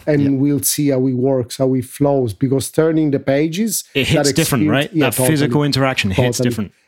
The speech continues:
Speaker 1: And because it will become a physical thing,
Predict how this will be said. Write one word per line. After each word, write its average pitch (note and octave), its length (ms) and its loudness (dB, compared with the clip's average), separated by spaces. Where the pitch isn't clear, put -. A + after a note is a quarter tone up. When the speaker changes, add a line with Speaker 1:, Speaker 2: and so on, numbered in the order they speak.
Speaker 1:
And D3 320 2
because D3 500 0
it C#3 80 2
will C#3 240 0
become B2 440 0
a B2 60 -2
physical C3+ 600 -2
thing, C3 640 0